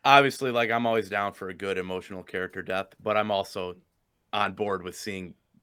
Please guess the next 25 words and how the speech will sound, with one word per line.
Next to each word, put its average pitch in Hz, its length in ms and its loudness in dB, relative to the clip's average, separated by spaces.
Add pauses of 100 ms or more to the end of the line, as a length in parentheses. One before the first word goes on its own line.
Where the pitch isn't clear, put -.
(100)
people 98 300 -6
survive. 98 580 0
And 101 220 -2 (300)
you 151 260 2
are 170 180 8
getting 151 300 2
this 120 160 -4
sort 131 240 2
of, 101 180 0
uh, 92 240 2
Walking 107 400 0
Dead-esque, 104 720 0 (680)
uh, 85 220 -4
content 110 520 -2
right 107 160 0
now 104 220 0
where 95 280 0
any 135 220 0
new 127 160 -4
character 117 400 -2
that 101 160 -4
comes 101 300 -4
up, 95 200 0
I'm 92 120 -8
like, 87 200 -8